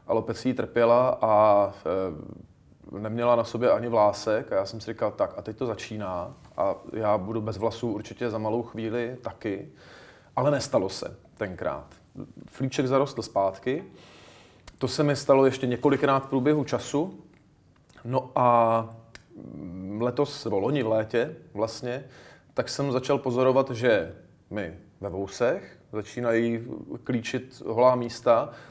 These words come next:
A já jsem si říkal: „No tak fajn, tak, eh, dost pravděpodobně to bude jako s těmi vlasy, za malou chvíli to zaroste.“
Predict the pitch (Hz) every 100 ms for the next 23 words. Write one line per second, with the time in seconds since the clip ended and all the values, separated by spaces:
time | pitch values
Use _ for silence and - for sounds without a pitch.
0 | - - 117 120 123 127 135 127 - 135
1 | 151 151 - 156 117 92 110 - - 117
2 | 113 113 113 - - - _ _ - -
3 | 101 131 147 143 143 151 143 135 139 135
4 | 135 135 123 147 143 110 110 - 151 151
5 | 131 131 131 135 131 139 139 110 117 117
6 | - 139 135 151